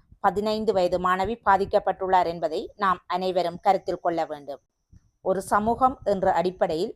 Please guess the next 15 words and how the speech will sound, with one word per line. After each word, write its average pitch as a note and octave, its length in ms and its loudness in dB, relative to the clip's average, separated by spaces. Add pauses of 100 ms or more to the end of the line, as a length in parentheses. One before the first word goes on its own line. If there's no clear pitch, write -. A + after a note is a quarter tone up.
அனைவரும் G3 640 0
தோல்வியடைந்துள்ளோம். D#3 840 0 (240)
இதற்கு G#3+ 680 -4
அனைவருமே F3+ 640 0
பொறுப்பு G3 440 -2
கூற E3+ 240 -2
வேண்டும். D3 340 -8 (680)
இவ்வாறான E3+ 520 4
சம்பவங்கள் F3+ 720 0
இனியும் F#3+ 420 -6
நடைபெறாத F3 560 2
அளவுக்கு F3+ 640 0
நடவடிக்கை F3+ 640 0
எடுக்கப்பட E3 540 -6
வேண்டும். C#3 360 -14